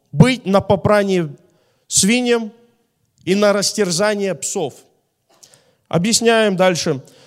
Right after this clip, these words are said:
Свинья. Животное, которое в основном в грязи.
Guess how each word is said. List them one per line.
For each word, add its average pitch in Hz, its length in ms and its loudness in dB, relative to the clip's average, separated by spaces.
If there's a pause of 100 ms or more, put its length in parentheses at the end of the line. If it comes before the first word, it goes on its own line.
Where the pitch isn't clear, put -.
(720)
Свинья. 208 640 4 (1700)
Животное, 226 600 0
которое 220 480 0
в 131 200 -4
основном 214 640 0
в 127 140 -10
грязи. 131 500 -4